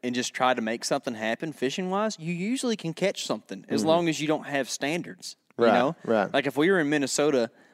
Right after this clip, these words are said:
Speaker 1: and decided, like, "Okay, we're here, and this is where, like, muskies
Speaker 2: Muskies,
Speaker 1: live.
Speaker 2: yeah.
Speaker 1: Let's go chase muskies." When we, that was on our mind all the time, but,
Speaker 2: Mm-hmm.
Speaker 1: like, you take what, what you're given, and you have a lot of fun with it.
Speaker 2: Yeah, yeah. It's true, man.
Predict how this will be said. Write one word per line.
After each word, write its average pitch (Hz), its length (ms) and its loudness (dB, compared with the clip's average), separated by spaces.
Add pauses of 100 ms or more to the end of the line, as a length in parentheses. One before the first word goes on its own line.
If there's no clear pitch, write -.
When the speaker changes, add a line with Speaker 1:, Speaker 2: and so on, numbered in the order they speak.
(380)
Speaker 1:
and 120 460 0
decided, 123 440 4
like, 107 260 0
"Okay, 107 400 -4
we're 131 160 -4
here, 156 400 -2
and 120 200 -8
this 165 200 -4
is 190 140 -8
where, 107 280 -2
like, 92 240 -10
muskies 104 320 -8 (140)
Speaker 2:
Muskies, 175 120 -2
Speaker 1:
live. 208 360 4
Speaker 2:
yeah. - 80 -2
Speaker 1:
Let's 147 140 -2
go 170 140 2
chase - 260 0
muskies." 143 460 -4
When 127 160 -2
we, 180 140 2 (100)
that 160 140 4
was 170 140 2
on 175 100 2
our 147 100 4
mind 120 440 -2
all 104 140 0
the 113 80 -2
time, 101 300 -8
but, 123 200 0
Speaker 2:
Mm-hmm. 107 80 0
Speaker 1:
like, 110 200 0 (400)
you - 80 -8
take 175 240 0
what, 156 120 -4 (160)
what 131 200 -6
you're 120 60 -2
given, 135 380 0
and 107 120 -2
you 117 120 -2
have 117 160 0
a - 20 -4
lot 120 160 0
of - 60 -4
fun 175 260 -6
with - 120 -12
it. - 100 -6
Speaker 2:
Yeah, 104 200 4 (140)
yeah. 98 200 2 (100)
It's - 160 -12
true, 196 200 8
man. 120 240 6